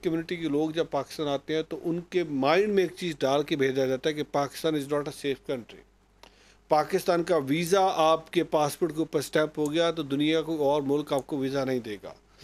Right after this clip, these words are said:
आप पाकिस्तान जाओगे, तो पाकिस्तान में हर बंदे के कंधे के ऊपर क्लाशिकोव लगी है, वहाँ पे ख़वातीन ने बुर्का पहना हुआ और वो बड़े रिजिड है,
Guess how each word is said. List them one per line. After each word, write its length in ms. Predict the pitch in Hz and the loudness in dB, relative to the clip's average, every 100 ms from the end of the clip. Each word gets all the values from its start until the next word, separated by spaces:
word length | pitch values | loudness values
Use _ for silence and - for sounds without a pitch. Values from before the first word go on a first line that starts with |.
| - - - | -20 -16 -2
आप 180 | 156 156 | 0 2
पाकिस्तान 380 | 160 147 - 175 | 0 0 0 2
जाओगे, 300 | 160 170 190 | 2 2 2
तो 80 | 180 | 0
पाकिस्तान 480 | 170 156 - - 170 | 0 -2 0 0 2
में 120 | 175 | 4
हर 200 | 151 175 | 4 2
बंदे 340 | 165 160 165 | 2 0 0
के 200 | 156 170 | 0 -2
कंधे 360 | 156 156 165 170 | 0 0 0 -2
के 120 | 165 | -2
ऊपर 200 | 156 151 | -4 -4
क्लाशिकोव 500 | 143 147 135 165 175 | -2 -2 -2 -2 0
लगी 220 | 160 156 | 0 0
है, 80 | 165 | 0
वहाँ 160 | 151 147 | 2 0
पे 100 | 151 | -2
ख़वातीन 640 | - 147 147 156 156 151 | 0 0 0 0 0 0
ने 100 | 147 | 0
बुर्का 300 | 127 131 165 | 0 0 0
पहना 260 | 165 165 165 | 2 2 2
हुआ 180 | 175 | 2
और 80 | 175 | 2
वो 120 | 160 | 2
बड़े 220 | 156 156 180 | 2 2 4
रिजिड 320 | 220 233 | 4 4
है, 120 | 165 | 2